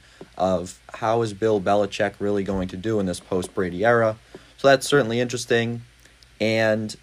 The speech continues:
now we'll move on to the New York Jets. According to P F F war, they have the twenty-fifth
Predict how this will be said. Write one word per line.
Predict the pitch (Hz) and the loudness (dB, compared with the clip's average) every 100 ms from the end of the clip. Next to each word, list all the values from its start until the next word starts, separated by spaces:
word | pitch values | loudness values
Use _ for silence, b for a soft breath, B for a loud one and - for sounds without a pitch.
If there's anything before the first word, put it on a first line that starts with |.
| - | -8
now | 107 120 127 | -2 0 2
we'll | 139 | 2
move | 131 127 | 0 -2
on | 113 110 113 117 | 0 -2 -2 -6
to | - 110 104 | -6 -4 -2
the | 98 | -2
New | 107 | -2
York | 113 104 95 - | -2 0 -2 -2
Jets. | - 139 139 - - - - _ b b b b | 2 4 4 0 -10 -10 -14 _ b b b b
According | - 123 117 104 | -4 0 2 0
to | - 110 | -4 -8
P | 95 120 | -6 -2
F | 101 98 | -2 0
F | 92 - | -2 -2
war, | 123 156 151 | 4 6 6
they | 127 104 | 4 2
have | 104 98 | 2 0
the | 104 | -10
twenty-fifth | - 123 127 120 113 107 - | -2 -2 -2 -2 2 0 0